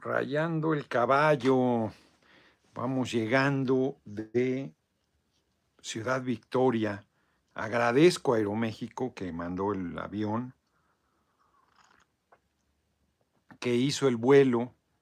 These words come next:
México Victoria, Victoria México, que el avión iba a medio Chile, sí, iba así, iba poca gente, porque se hace un círculo vicioso.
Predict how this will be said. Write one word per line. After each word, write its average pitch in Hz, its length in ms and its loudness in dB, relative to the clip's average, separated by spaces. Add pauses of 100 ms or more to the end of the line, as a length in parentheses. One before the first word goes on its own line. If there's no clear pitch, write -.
(160)
México 110 680 -8
Victoria, 113 500 0
Victoria 101 720 -4 (320)
México, 110 640 -8 (2750)
que 131 100 -8
el 123 80 -2
avión 135 300 0
iba 143 420 2 (1080)
a 110 80 -6
medio 131 320 2
Chile, 139 440 2
sí, - 180 -8
iba 98 280 -4
así, 104 400 -8 (220)
iba 95 260 -10
poca 127 400 0
gente, 127 400 2
porque 110 260 -4
se 147 60 -2
hace 135 180 -6
un 143 100 -4
círculo 139 440 0
vicioso. 147 800 -6